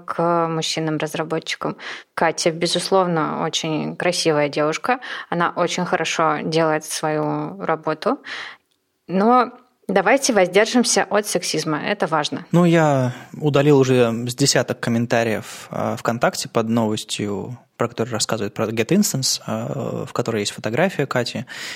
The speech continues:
Speaker 2: и всё такое. Э, и вот прямо сейчас удаляю комментарий, в котором написано: "Она слишком милая, чтобы её серьёзно слушать".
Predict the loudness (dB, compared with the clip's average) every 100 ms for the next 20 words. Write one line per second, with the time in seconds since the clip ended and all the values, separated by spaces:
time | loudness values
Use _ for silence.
0 | -14 _ -4 -4 -6 -2 4 4 4 2
1 | 0 0 2 2 0 0 0 0 0 -2
2 | 0 2 2 2 4 4 4 2 2 2
3 | 2 0 0 0 -2 -4 -2 -2 0 0
4 | 2 2 0 0 2 4 4 2 2 2
5 | 2 0 0 -2 -4 -6 -6 -10